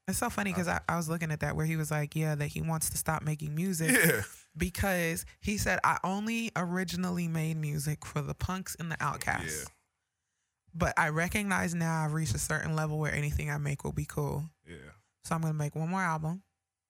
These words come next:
Speaker 1: and then that'll
Speaker 2: That's
Speaker 1: be it."
Speaker 2: so, that's so Donald Glover of him.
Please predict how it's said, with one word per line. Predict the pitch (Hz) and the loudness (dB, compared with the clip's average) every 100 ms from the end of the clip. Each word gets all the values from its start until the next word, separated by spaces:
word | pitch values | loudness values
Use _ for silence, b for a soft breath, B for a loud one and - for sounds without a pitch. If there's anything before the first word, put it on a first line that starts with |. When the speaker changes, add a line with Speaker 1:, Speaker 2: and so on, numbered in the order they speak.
| _ _ _ _ _ _ - | _ _ _ _ _ _ -4
Speaker 1:
and | 156 | -2
then | 151 | 0
that'll | 151 147 156 | 0 2 2
Speaker 2:
That's | 175 | 2
Speaker 1:
be | |
it." | 233 | 0
Speaker 2:
so, | 87 85 87 - _ - | -2 -4 -8 -16 _ -10
that's | 110 - | -8 -6
so | 85 82 85 78 _ _ _ - | -6 -8 -8 -10 _ _ _ -10
Donald | 85 80 80 78 | -8 -6 -6 -4
Glover | 82 78 78 80 | -2 -2 -2 -2
of | 80 | -2
him. | - 80 | -2 -6